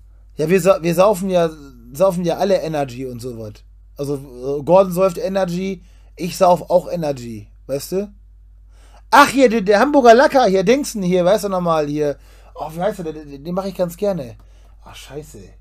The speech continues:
Ich guck momentan so wenig YouTube, ich komm da kaum zu, weil ich momentan so ein bisschen durch die Gegend laufe. Was du nicht geholt hast, kein Wunder, Alter. Probierpaket kostet zwanzig Euro, hätte ich mir auch nicht geholt.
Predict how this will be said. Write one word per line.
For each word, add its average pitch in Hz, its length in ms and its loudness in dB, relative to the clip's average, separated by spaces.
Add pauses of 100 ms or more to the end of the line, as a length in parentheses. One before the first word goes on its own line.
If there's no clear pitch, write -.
(140)
Ich - 80 -20
guck - 160 -14
momentan 165 220 -10
so 156 120 -10
wenig 160 220 -6
YouTube, 175 280 -10
ich 127 100 -12
komm 202 160 -8
da 196 80 -2
kaum 127 260 -10
zu, 120 180 -16
weil 127 100 -14
ich 131 60 -14
momentan 135 400 -12
so 135 60 -16
ein 135 40 -16
bisschen 131 180 -16
durch 123 120 -16
die 120 60 -16
Gegend 151 280 -14
laufe. 113 340 -18 (1160)
Was - 100 -20
du 180 60 -2
nicht 180 100 -6
geholt 160 240 0
hast, 190 160 2
kein 165 160 -2
Wunder, 202 280 0
Alter. 143 160 -4
Probierpaket 170 520 -4
kostet 165 140 -4
zwanzig 170 300 -4
Euro, 170 240 -2
hätte 151 100 -6
ich - 60 -16
mir 262 80 -6
auch 247 100 2
nicht 240 200 -4
geholt. 240 360 -4